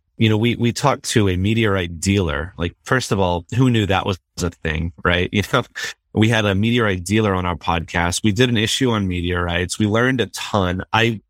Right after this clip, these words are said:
would love to invest personally in a media right someday. But getting back to the point about community, it's like, you know, we don't pretend to be after one issue, like, the expert of all things like media right investing. So that's why we really have this community first approach, because you never know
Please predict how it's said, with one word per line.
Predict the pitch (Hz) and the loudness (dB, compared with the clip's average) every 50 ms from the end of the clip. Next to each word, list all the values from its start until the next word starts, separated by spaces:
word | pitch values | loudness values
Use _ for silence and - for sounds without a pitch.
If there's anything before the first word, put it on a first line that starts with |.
| _ | _
would | 110 107 98 | -2 0 0
love | 98 101 101 104 107 113 117 107 110 - | 0 -2 0 0 0 0 0 -2 -4 -8
to | - - 107 101 95 92 92 | -4 -2 0 0 0 0 -2
invest | 90 95 90 87 98 92 - - - _ | -4 -4 -2 -2 -2 -2 -2 -6 -10 _
personally | - - 107 104 - - 107 92 87 87 90 | -2 0 0 0 0 -2 -2 -2 0 -2 -2
in | 90 | -2
a | 90 | -2
media | 87 90 95 95 95 95 92 90 | 0 0 0 0 0 0 0 -2
right | 92 90 90 90 | -4 -6 -6 -6
someday. | - - 95 90 87 85 87 85 85 82 82 - - _ _ - | -2 -2 0 0 0 0 -2 -2 -2 -2 -4 -8 -10 _ _ 0
But | 120 110 104 - - _ _ _ - | 0 2 2 0 -4 _ _ _ -2
getting | 139 147 156 165 | 0 0 2 2
back | 147 147 139 - | 2 0 0 -2
to | - 131 | -2 -2
the | 120 | -2
point | 110 - - 120 117 | 0 2 2 2 2
about | 104 95 95 92 - | 2 0 -2 -2 -2
community, | - 110 107 120 151 170 139 98 92 90 87 | -2 0 2 2 2 2 2 0 0 -2 -2
it's | - 95 95 - - | -4 -4 -6 -2 0
like, | 113 101 98 95 - - - _ _ _ | 2 2 2 0 -2 -8 -16 _ _ _
you | - 123 | 2 2
know, | 113 110 98 92 82 - _ _ _ | 2 2 0 -2 -4 -6 _ _ _
we | - 120 131 151 | 2 4 4 4
don't | 156 196 180 - | 4 4 2 0
pretend | - - 135 - - - 127 151 156 123 | 0 -2 -4 -2 -2 0 0 0 2 0
to | 113 | 0
be | 95 87 107 101 98 | 0 0 0 0 0
after | 95 95 - - 113 98 | 0 -2 -2 -2 -2 -2
one | 95 90 98 104 107 98 | 0 0 -2 -2 -2 0
issue, | 90 104 104 - - - 95 87 90 | 0 0 -2 -2 -2 -2 -2 -2 -2
like, | 90 87 90 85 95 | -2 -4 -4 -2 -2
the | 101 98 - | -2 -2 0
expert | - 98 92 - - - - 107 98 95 92 - - | -2 -2 -2 -4 -6 -2 0 0 0 0 -2 -6 -4
of | - 104 98 95 | -2 0 0 0
all | 95 - 101 98 101 | -2 0 0 0 0
things | 92 - - 104 95 95 95 - | 0 0 0 2 2 2 0 0
like | 104 95 90 - 98 | 0 0 0 0 0
media | 98 104 101 98 98 | 0 2 2 2 0
right | 92 92 92 - | 0 -2 -4 -4
investing. | - 92 87 98 113 120 - - - 85 82 85 87 | -4 -2 -2 0 -2 -2 -4 -6 -8 -6 -6 -6 -8
So | - - 113 | -2 0 2
that's | 104 110 117 110 - | 2 4 2 2 2
why | - 123 113 | 2 2 2
we | 107 104 | 2 0
really | 95 98 101 101 98 98 | 0 0 -2 -2 -2 -2
have | 95 95 90 | -2 -2 -4
this | 87 92 - | -4 -6 -8
community | - - - 104 98 101 98 95 95 | -8 -6 -2 -2 0 0 0 -2 -4
first | 85 - 95 92 - - - | -2 -2 -2 -2 -2 -4 -8
approach, | - - - 190 196 143 110 - - | -10 -4 0 2 2 2 0 -2 -6
because | 113 104 120 101 107 | -4 -2 -2 0 0
you | 113 120 | 0 0
never | 127 131 120 123 | 0 0 0 0
know | 117 113 131 147 135 110 104 | 0 0 0 0 0 0 -2